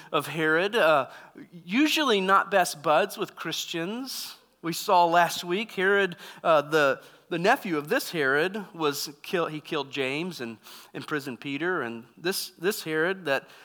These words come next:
Manaen was friends with, he was an upstanding citizen who beheaded John the Baptist and oversaw Jesus' trial. So,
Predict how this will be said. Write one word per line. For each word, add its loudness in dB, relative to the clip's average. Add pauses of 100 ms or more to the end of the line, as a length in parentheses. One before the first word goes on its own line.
Manaen 2
was -6
friends -2
with, -6
he -4
was -4 (200)
an -2
upstanding -2
citizen -6
who -6
beheaded -6
John 0
the -6
Baptist -2
and -6
oversaw -4
Jesus' -8
trial. 0
So, -4